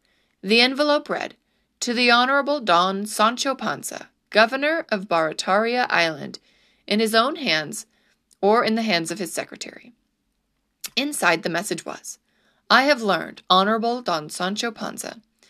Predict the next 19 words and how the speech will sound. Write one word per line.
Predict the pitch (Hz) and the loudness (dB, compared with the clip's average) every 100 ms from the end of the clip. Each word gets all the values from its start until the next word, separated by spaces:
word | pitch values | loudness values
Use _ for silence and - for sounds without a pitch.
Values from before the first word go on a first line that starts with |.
| _ _ | _ _
that | 185 185 | -4 -2
some | 190 185 | -2 2
enemies | 254 294 214 170 | 2 2 2 0
of | 165 | -4
mine | 160 160 160 | -4 -4 -2
in | 165 | 0
that | 208 - | 0 2
island | 170 156 156 | -2 -2 -4
are | |
planning | 160 - 190 214 | -6 0 0 0
an | 247 | -2
attack | 269 - - - - _ _ - | -6 -6 -8 -10 -20 _ _ -6
one | 175 175 | -2 -2
of | 170 | -2
these | 180 175 | -4 -4
evenings. | - 98 - - - _ _ _ - | -8 -10 -18 -20 -20 _ _ _ -2
My | 185 | 0
advice | 233 240 185 160 | 2 2 2 2
is, | - - - | -4 -12 -18